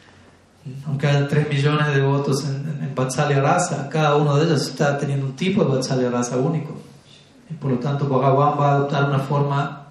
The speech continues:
correspondientemente única para reciprocar con ese afecto único.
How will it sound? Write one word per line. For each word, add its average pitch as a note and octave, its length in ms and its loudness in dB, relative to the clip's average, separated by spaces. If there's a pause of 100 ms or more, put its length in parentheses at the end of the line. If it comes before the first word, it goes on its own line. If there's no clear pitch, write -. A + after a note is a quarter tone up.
(220)
correspondientemente C#3 1200 -2 (380)
única E3+ 480 -2 (240)
para C#3 180 -8
reciprocar C#3 640 -8
con C#3 140 -10
ese C#3 160 -8
afecto D3 360 -8
único. A3+ 320 -6